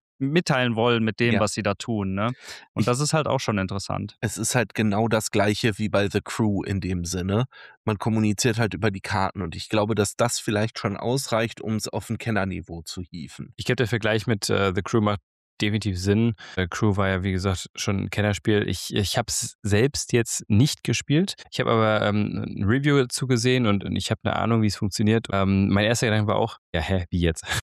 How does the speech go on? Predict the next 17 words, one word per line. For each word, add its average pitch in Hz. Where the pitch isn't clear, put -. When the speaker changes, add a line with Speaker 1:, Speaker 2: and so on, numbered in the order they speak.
Speaker 3:
Von 104
daher, 107
ich, 107
ich, 120
ich -
kann, -
ich 107
kann 110
nachvollziehen, 104
warum 95
man 95
eben 92
diese, 90
diese 92
Menschenkenntnis 101
braucht, 104
über 95